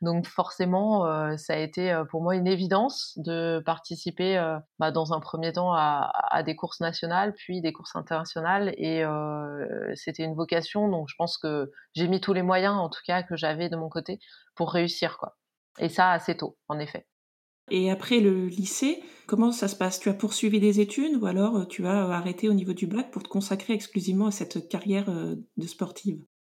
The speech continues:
Speaker 1: Alors, le ski, c'est assez particulier puisque, euh, comme on le sait tous, on se déplace beaucoup pour aller chercher la neige, que ce soit, euh, en hiver, évidemment, donc on est, on est, euh, en France, mais aussi en Europe.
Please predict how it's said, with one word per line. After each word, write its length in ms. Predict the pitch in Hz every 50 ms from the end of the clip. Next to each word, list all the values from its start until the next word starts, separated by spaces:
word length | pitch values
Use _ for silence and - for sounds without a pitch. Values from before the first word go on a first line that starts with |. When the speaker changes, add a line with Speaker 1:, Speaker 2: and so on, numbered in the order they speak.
| _ _ _ -
Speaker 1:
Alors, 260 | 185 180 175 165 165
le 140 | 175 196 190
ski, 220 | - - - 302
c'est 120 | - -
assez 220 | 175 165 175 - 240
particulier 680 | - - - - - - - - 196 190 240 262 269
puisque, 360 | 262 269 - - - - - 208
euh, 600 | 196 196 190 175 170 165 160 160 156 160 160 160
comme 320 | 156 - 170 160 165 165
on 140 | 160 160 160
le 140 | 160 170 165
sait 140 | - 185
tous, 280 | 175 - - 269 269 -
on 160 | 175 165 160
se 140 | 160 - -
déplace 420 | 170 151 180 180 185 233 226 196
beaucoup 400 | 185 190 220 220 - - 254 277
pour 200 | - - 185 160
aller 140 | 165 165 175
chercher 340 | 170 - 180 170 - - 175
la 120 | 151 143
neige, 400 | 156 185 240 285 269 240 208 - _
que 120 | - 185
ce 120 | - - 175
soit, 500 | - - - 185 185 190 185 175 160 156
euh, 320 | 156 151 147 147 143 - -
en 180 | - 151 151
hiver, 300 | 156 165 160 175 175 165
évidemment, 480 | 156 147 147 147 156 156 165 180 185 180
donc 160 | 175 165 139 - -
on 140 | 156 156 156
est, 180 | 156 156 - -
on 120 | 156 156
est, 240 | 156 156 156 160 156
euh, 300 | 147 147 147 147 147 147
en 100 | - -
France, 440 | 156 - - - 185 196 190 - -
mais 100 | 165 151
aussi 160 | 156 - -
en 100 | 165 160
Europe. 320 | 156 156 151 180 247 -